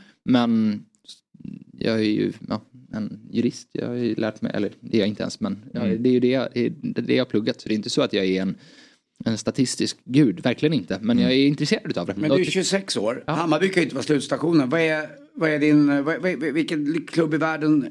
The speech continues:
Speaker 3: skulle du vilja komma till? Och
Speaker 1: Ja, men
Speaker 3: vad är din
Speaker 1: s-, tio dagar in här
Speaker 3: Ja.
Speaker 1: så har jag, jag har så roligt på jobbet och det
Speaker 3: Ja.
Speaker 1: finns så mycket potential i Hammarby så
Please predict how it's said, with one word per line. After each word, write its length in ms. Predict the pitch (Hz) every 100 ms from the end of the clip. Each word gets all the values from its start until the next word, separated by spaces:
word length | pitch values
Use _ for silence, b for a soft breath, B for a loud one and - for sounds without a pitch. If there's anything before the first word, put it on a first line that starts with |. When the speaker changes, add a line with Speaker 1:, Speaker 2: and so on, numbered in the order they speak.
| -
Speaker 3:
skulle 300 | 113 - 160
du 40 | 156
vilja 160 | 151
komma 300 | 147 151 151
till? 120 | 151 147
Och 40 |
Speaker 1:
Ja, 20 | 185
men 100 | 180
Speaker 3:
vad 80 |
är 60 | 143
din 420 | 147 143 143 139 131
Speaker 1:
s-, 260 | - - - -
tio 260 | - 185 165
dagar 220 | 151 143
in 140 | 143
här 300 | 147 127 175 - -
Speaker 3:
Ja. 380 | 139 139 147 -
Speaker 1:
så 200 | - 175
har 120 | 156
jag, 180 | 143 131
jag 80 | 160
har 80 | 156
så 320 | - 214 170
roligt 260 | 147 123 -
på 100 | 113
jobbet 300 | 104 131 -
och 80 |
det 60 | 135
Speaker 3:
Ja. 80 | 131
Speaker 1:
finns 260 | 139 160
så 260 | - 180 156
mycket 240 | 135 131
potential 500 | 135 120 110 131 123
i 40 | 110
Hammarby 440 | 113 101 117 139 -
så 200 | 131